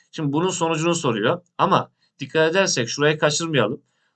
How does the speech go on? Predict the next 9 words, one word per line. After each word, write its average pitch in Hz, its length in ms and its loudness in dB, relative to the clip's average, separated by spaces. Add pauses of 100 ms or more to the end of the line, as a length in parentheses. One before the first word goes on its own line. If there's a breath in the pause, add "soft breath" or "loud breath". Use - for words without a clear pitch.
Normalde 151 460 2
tanjant 156 460 0
kırk 160 220 -12
beş 160 240 -2
birdi 160 240 0
ama 156 220 2
burada 143 220 2
altı 127 380 2
var. 139 220 2